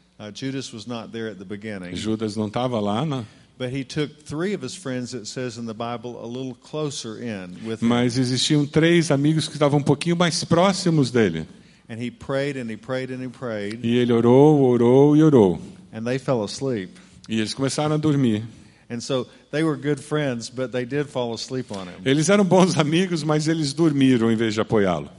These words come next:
Speaker 1: And sometimes our friends let us down a little bit too.
Speaker 2: E algumas vezes nossos amigos nos decepcionam
Speaker 1: But
Speaker 2: também.
Speaker 1: at least they were there with him.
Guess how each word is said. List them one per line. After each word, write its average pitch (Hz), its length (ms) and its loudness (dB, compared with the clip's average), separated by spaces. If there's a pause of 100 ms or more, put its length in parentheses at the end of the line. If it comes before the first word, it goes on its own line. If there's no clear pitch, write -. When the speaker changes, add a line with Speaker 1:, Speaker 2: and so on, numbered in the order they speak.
Speaker 1:
And 113 80 -12
sometimes 143 500 -8
our 127 180 -6
friends 123 340 -8
let 120 200 -4
us 117 160 -6
down 113 240 -10
a 107 60 -10
little 107 160 -10
bit 101 240 -10
too. 113 220 -6
Speaker 2:
E 127 240 4
algumas 135 420 2
vezes 131 240 2
nossos 127 300 0
amigos 123 400 0
nos 120 100 0
decepcionam 110 720 -2
Speaker 1:
But 90 80 -8
Speaker 2:
também. 95 260 0
Speaker 1:
at 120 180 -10
least 147 300 -6
they 127 140 -6
were 113 140 -8
there 110 200 -6
with 101 300 -10
him. 85 80 -14